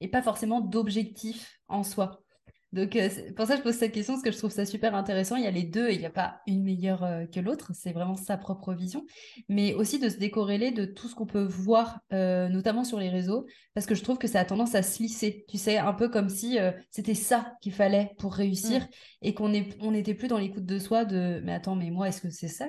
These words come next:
Speaker 1: dont j'ai envie ? » Ou, <laughs> tu vois, là, tu disais, euh, t'as, t'as repris un job salarié, on vient te...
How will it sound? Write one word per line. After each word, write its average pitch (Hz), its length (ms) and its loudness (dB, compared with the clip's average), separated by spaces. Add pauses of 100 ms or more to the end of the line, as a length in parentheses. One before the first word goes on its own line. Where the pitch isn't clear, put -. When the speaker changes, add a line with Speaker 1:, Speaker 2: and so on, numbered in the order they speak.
(120)
Speaker 1:
dont 214 140 -4
j'ai 196 100 -4
envie ? » 240 420 -4
Ou, 170 460 -2 (240)
<laughs> - 380 -10
tu - 60 -20
vois, 226 80 4
là, 220 100 4
tu 220 120 -6
disais, 185 520 2
euh, 175 40 -8
t'as, 175 140 -2
t'as 185 140 2
repris 196 260 0
un 202 140 0
job 190 160 0
salarié, 214 560 0
on 247 100 0
vient 190 160 0
te... 175 400 -2